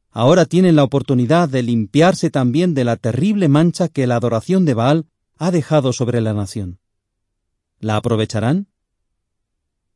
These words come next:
Eso es seguramente lo que Elías espera que hagan.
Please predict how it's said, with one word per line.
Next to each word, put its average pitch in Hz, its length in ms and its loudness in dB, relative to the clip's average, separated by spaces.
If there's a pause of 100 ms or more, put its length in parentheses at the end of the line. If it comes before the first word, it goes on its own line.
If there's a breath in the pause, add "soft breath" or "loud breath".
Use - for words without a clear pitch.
(300)
Eso 185 260 2
es 147 120 2
seguramente 165 800 2 (200)
lo 123 180 0
que 120 120 -4
Elías 156 340 0
espera 127 380 0
que 110 160 -4
hagan. 87 280 -10